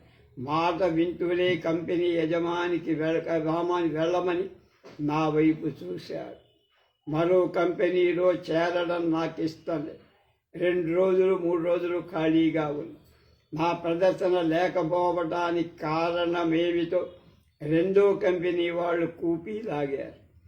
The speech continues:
నన్ను పట్టుకొని తమ కంపెనీకి లాక్కుపోయారు. అప్పుడే నేను పండిట్జీగా ఫోటో దిగాను అంటూ తన పాత సంచిలోంచి ఓ ఫోటో తీసి చూపించాడు.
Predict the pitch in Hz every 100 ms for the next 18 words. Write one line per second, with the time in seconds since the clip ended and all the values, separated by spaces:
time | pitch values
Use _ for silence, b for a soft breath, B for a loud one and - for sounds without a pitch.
0 | _ - 139 165 175 170 170 165 220 170
1 | 185 180 170 170 170 170 170 160 170 175
2 | 175 165 165 156 160 160 175 160 156 -
3 | - - _ _ _ _ - 151 - 208
4 | 185 185 180 180 170 160 156 165 175 175
5 | 160 165 151 170 165 160 170 165 165 165
6 | 175 165 151 156 156 143 143 156 - _
7 | _ _ _ 165 175 175 185 180 170 170
8 | 165 170 165 175 180 156 170 170 165 277
9 | 170 165 175 175 156 165 165 165 160 156
10 | 185 170 165 170 156 160 - 151 139 156
11 | - - - -